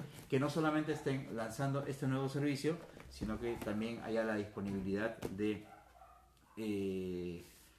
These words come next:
gente que esté, eh, dispuesta a atender cualquier problema,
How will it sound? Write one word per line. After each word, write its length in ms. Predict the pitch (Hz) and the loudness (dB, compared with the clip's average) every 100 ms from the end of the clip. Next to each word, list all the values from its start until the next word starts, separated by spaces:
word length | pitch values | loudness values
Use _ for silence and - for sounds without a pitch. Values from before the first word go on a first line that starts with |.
| - | -8
gente 420 | - 165 160 165 - | 2 2 2 -2 -4
que 60 | 107 | -8
esté, 440 | - 123 120 - | -2 0 0 -2
eh, 580 | - 98 95 90 87 82 80 - - _ - _ _ _ _ _ _ _ - _ - | -4 -2 -2 -2 -4 -8 -12 -20 -20 _ -20 _ _ _ _ _ _ _ -20 _ -4
dispuesta 580 | 127 - 139 127 127 | -4 0 0 2 2
a 40 | 117 | 2
atender 300 | 117 98 104 | 2 -2 -2
cualquier 300 | 104 104 104 | -2 -2 -2
problema, 540 | 101 95 95 98 101 | -2 0 0 -2 -4